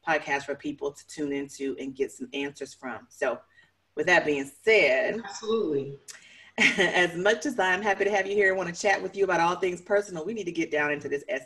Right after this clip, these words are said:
Speaker 1: E O, honey. So first and foremost, what I wanna know from you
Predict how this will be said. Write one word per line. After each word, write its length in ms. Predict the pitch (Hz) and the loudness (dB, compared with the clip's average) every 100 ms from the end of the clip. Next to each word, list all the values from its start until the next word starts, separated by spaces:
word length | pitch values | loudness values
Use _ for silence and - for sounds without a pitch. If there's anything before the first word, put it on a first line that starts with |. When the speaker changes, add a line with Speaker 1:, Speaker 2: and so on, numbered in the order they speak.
| 127 | -10
Speaker 1:
E 120 | 113 | -4
O, 160 | - - | -4 -4
honey. 240 | 247 - - | -10 -12 -8
So 280 | 131 - - - _ _ - | -4 -4 -6 -20 _ _ -2
first 480 | 240 247 254 - - | 2 4 2 -6 -6
and 320 | 180 175 170 151 - _ | -4 -2 -4 -8 -12 _
foremost, 880 | 190 190 190 180 143 - - - - _ 143 | 2 4 6 4 0 -4 -10 -20 -20 _ -4
what 180 | 170 180 | 0 2
I 100 | 180 | 2
wanna 300 | 175 170 165 | 0 -2 0
know 220 | 151 156 | 0 0
from 200 | - 143 | -4 -8
you 420 | 156 196 254 | -4 -4 -4